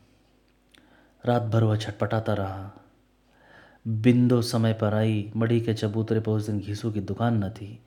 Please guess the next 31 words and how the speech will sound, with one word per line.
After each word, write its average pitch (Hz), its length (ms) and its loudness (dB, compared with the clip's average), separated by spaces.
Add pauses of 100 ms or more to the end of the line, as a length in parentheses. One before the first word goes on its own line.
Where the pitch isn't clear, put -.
(500)
वह 117 120 2
खड़ी 143 320 2
रही। 101 320 -4 (420)
फिर 139 160 0
सहसा 131 380 2
उसने 120 260 0
दरवाज़ा 113 400 2
धकेलकर 110 480 -2
भीतर 104 280 -4
देखा, 104 400 -6
घीसू 113 360 -4
छटपटा 110 500 -8
रहा 92 200 -6
था। - 240 -18 (440)
उसने 113 280 -2
जल 113 200 0
पिलाया। 107 400 -2 (680)
घीसू 110 300 -2
ने 110 140 2
कहा, 107 360 -6 (420)
"बिंदो, 113 420 4
क्षमा 120 460 0
करना, 104 520 -2 (300)
मैंने 120 200 4
तुम्हें 110 300 0
बड़ा 113 200 2
दुख 110 240 -2
दिया। 101 280 -6 (440)
अब 120 140 0
मैं 117 180 2
चला, 104 420 -2